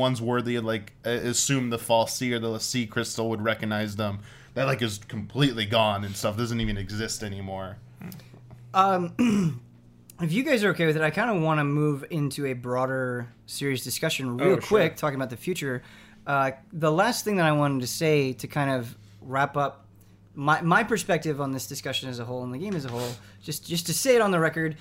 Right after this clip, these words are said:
Speaker 2: and I wanna give you guys a chance to kind of do the same exact thing, is, you know, as I think you've kind of seen from this discussion, Final Fantasy fifteen is a game that, that is very easy to find faults in.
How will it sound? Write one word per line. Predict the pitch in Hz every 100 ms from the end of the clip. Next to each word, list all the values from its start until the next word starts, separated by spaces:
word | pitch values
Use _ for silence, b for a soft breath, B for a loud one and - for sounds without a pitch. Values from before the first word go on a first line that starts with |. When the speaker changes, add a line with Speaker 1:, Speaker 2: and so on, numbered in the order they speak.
| b
Speaker 2:
and | - 175
I | 175
wanna | 190 196
give | 170
you | 160
guys | 208 175
a | 160
chance | - 151 143
to | - 139
kind | - 147
of | 131 123 b b b b b _ - 131
do | 156 175
the | 151
same | - 165 160
exact | 156 143 139 139 -
thing, | 185 180 156 147
is, | 160 143 135 - - -
you | 160
know, | 139 -
as | 175 262 208 214
I | 160
think | 175 233
you've | 160
kind | 185
of | 165
seen | 170 165
from | 156
this | 131
discussion, | 123 - 156 - 131 120 B B B
Final | 262
Fantasy | 311 269 247 180 170 -
fifteen | - 214 214 233
is | 165
a |
game | 156 180
that, | 165 147 -
that | 151 135
is | 127
very | 127 180 180
easy | 147 170 135
to | 120
find | 123 117
faults | 120 113 123
in. | 95